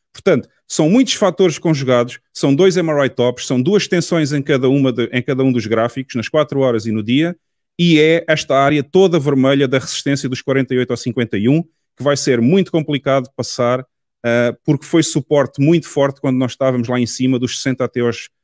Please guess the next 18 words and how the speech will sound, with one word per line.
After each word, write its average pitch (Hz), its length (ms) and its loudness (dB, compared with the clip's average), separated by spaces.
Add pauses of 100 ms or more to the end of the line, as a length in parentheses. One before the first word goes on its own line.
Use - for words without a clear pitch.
(120)
até 131 160 -4
aos 120 160 0
cinquenta, 131 400 -4
foi 123 180 2
suporte 127 540 -2 (200)
muitas 131 400 2
vezes. 82 360 -6 (320)
Se - 100 -4
vocês 113 260 2
virem 120 220 2
aqui 123 240 0
no 110 140 0
gráfico 117 360 0
semanal, 127 540 0 (220)
esta 139 300 0
zona 139 280 2
foi 131 180 2
suporte. 123 580 0